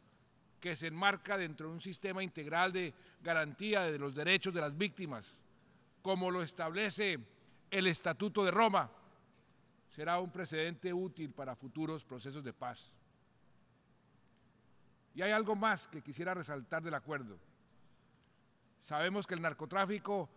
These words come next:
ha sido un combustible de la guerra en Colombia y en el mundo. Gracias al acuerdo,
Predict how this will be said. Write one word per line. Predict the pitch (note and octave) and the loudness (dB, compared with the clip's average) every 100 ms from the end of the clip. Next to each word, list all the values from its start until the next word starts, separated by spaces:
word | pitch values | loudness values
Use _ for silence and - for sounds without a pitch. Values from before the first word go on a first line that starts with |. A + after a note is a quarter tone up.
| - - _ - | -20 -20 _ -6
ha | G3+ | -4
sido | F3+ A3 A3 | 0 2 4
un | G#3+ G3 - | 4 0 -2
combustible | G#3+ G3 E3+ C#3+ - A3 A3 G#3 G#3 G3+ | -2 0 -2 -4 -4 0 0 2 2 2
de | F3 | 0
la | E3 D3 | 0 2
guerra | F#3 G3+ E3+ D3+ | 2 2 2 0
en | C#3 | -2
Colombia | D#3+ F#3 A3+ A3+ A#3 A3 - - | 0 2 2 2 2 2 0 -6
y | E3+ | -4
en | D#3+ | -2
el | C#3+ | -4
mundo. | D3+ F3 C3 G2+ - _ _ _ _ _ - - _ _ _ - - - _ A#2+ | -4 -4 -6 -10 -16 _ _ _ _ _ -20 -20 _ _ _ -20 -20 -20 _ -4
Gracias | D3+ F3+ F3+ F3 | 4 4 4 -2
al | D#3+ | -2
acuerdo, | C#3+ F#3 F3+ C#3 | 0 2 2 0